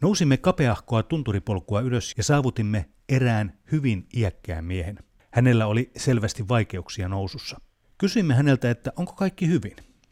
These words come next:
Kertoi kaiken olevan hyvin. Mies ilahtui huolenpidostamme. Me jatkoimme nousua. Vähän ajan kuluttua pidimme itse taukoa ja huomasimme sivusilmällä, että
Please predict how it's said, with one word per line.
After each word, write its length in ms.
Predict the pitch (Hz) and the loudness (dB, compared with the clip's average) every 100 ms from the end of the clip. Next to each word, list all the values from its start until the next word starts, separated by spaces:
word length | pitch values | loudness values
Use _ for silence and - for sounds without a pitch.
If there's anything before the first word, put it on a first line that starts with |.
| _ _ - _ _ | _ _ -20 _ _
Kertoi 380 | 127 117 - 113 | 0 2 2 0
kaiken 340 | - 117 101 | 2 2 0
olevan 320 | 107 95 90 90 | -2 -2 -2 -2
hyvin. 260 | 104 98 85 _ _ _ | -2 -4 -8 _ _ _
Mies 260 | 143 127 - | 2 2 2
ilahtui 480 | 127 113 - 104 85 | 2 2 -2 -8 -4
huolenpidostamme. 840 | 104 98 92 101 92 - 98 101 - _ _ _ _ - | -2 -2 -2 -4 -6 -8 -10 -12 -18 _ _ _ _ 0
Me 80 | |
jatkoimme 440 | 165 - - 107 98 | 0 0 -2 0 0
nousua. 460 | 104 101 - 123 - _ _ _ _ _ _ _ _ 139 | 0 -2 -6 -14 -16 _ _ _ _ _ _ _ _ 4
Vähän 200 | 196 202 | 4 6
ajan 180 | 135 | 4
kuluttua 560 | 127 131 - _ 139 127 | 2 0 -2 _ 2 2
pidimme 500 | - 139 135 131 135 | 2 2 4 2 0
itse 300 | 170 175 - | -2 -2 -2
taukoa 520 | 101 - 123 113 117 107 | -2 0 0 0 -2 -2
ja 100 | 101 | -2
huomasimme 500 | 120 110 - 110 107 | -2 -4 -4 -4 -4
sivusilmällä, 720 | 151 135 - 120 107 104 110 | -4 -4 -2 0 0 0 -2
että 220 | 123 - | -4 -8